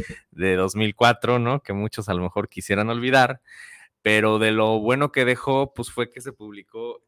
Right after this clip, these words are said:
este tomo, ¿no? Que, eh, pues se llama así tal cual porque, bueno, aquí en la portada no sé si se alcanza a ver, pero hay nueve diseños de, de Catwoman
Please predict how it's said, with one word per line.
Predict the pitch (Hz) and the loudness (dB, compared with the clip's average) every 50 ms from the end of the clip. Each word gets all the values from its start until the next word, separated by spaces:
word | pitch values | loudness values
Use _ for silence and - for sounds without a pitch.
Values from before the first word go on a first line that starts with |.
| _ | _
este | _ - 101 110 107 - 123 117 | _ -14 -14 -14 -14 -14 -16 -18
tomo, | - _ 123 135 139 127 113 107 104 104 | -12 _ -12 -12 -10 -12 -16 -18 -18 -18
¿no? | 110 123 143 151 143 _ | -18 -18 -18 -18 -20 _
Que, | _ 107 104 101 98 101 98 98 98 98 98 98 82 - - | _ -6 -4 -4 -2 -2 -2 -2 0 0 -2 -2 -4 -6 -6
eh, | 92 95 95 95 95 95 95 95 95 95 92 92 - _ _ - - - - - - - - _ _ _ _ | -6 -4 -4 -2 -2 -2 -2 -4 -4 -6 -8 -10 -16 _ _ -20 -20 -20 -20 -20 -20 -20 -20 _ _ _ _
pues | - 107 - | -4 -4 -2
se | - - 104 | -2 -4 0
llama | 104 113 120 131 131 131 135 120 | 0 0 0 0 -2 -2 -2 -2
así | - - 101 - - 117 113 | -4 -6 -6 -8 -8 -10 -8
tal | - - 123 123 123 | -2 -2 -2 -2 -2
cual | 123 131 127 127 127 131 131 - _ _ | 0 2 2 2 2 0 -6 -14 _ _
porque, | 117 107 104 98 98 - - 104 101 98 98 98 98 98 98 98 98 98 76 76 85 | -8 -6 -6 -6 -8 -10 -10 -6 -6 -4 -4 -4 -4 -4 -4 -4 -4 -6 -6 -8 -10
bueno, | 92 107 104 98 | -10 -10 -10 -10
aquí | 98 - - - | -14 -16 -14 -12
en | 113 | -12
la | 117 113 | -12 -12
portada | - 110 107 - - 113 110 113 113 113 | -10 -12 -12 -8 -4 -4 -2 -2 -2 -4
no | 110 113 | -6 -12
sé | - - | -16 -18
si | - | -20
se | - | -20
alcanza | 95 - 110 110 107 107 110 | -20 -18 -18 -18 -14 -12 -2
a | 110 | -2
ver, | 107 - - - | -2 -2 -2 -10
pero | _ 107 98 104 104 | _ -10 -8 -6 -4
hay | 107 110 113 | -4 -4 -6
nueve | 117 120 120 123 123 120 120 123 120 | -8 -10 -8 -4 -2 -2 -2 -2 -4
diseños | 113 104 98 - - 107 110 113 113 117 120 120 113 - - - | -4 -6 -8 -6 -4 -4 -4 -2 -4 -4 -4 -4 -6 -8 -12 -14
de, | 85 85 90 87 87 87 90 90 87 87 - - | -12 -8 -8 -6 -6 -6 -8 -8 -10 -12 -14 -16
de | 78 85 82 | _ -20 -20
Catwoman | - - 101 107 107 107 123 127 123 120 120 123 131 | -6 -6 -6 -6 -4 -6 -8 -8 -6 -6 -8 -8 -10